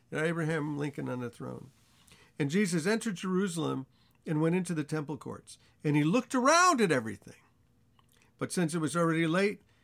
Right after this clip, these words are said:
he went out to Bethany with the twelve. Now, get this picture.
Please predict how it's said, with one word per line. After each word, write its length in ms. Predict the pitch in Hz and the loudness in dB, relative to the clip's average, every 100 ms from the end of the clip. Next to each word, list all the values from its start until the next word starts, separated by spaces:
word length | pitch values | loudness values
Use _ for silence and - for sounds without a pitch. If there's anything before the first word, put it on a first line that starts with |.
| _ - | _ -8
he 80 | 139 | -4
went 160 | 143 | 0
out 140 | 147 139 | 0 -2
to 80 | |
Bethany 420 | 127 143 135 135 127 | -4 -4 -4 -6 -4
with 140 | 123 | -6
the 80 | 120 | -10
twelve. 320 | - 117 107 | -10 -10 -4
Now, 460 | 139 165 117 98 101 | 0 2 0 -4 -10
get 240 | 110 160 - | -4 -4 -4
this 380 | 135 139 127 - _ | -6 -6 -6 -10 _
picture. 580 | - 208 - - 98 - | -6 -6 -4 -10 -10 -18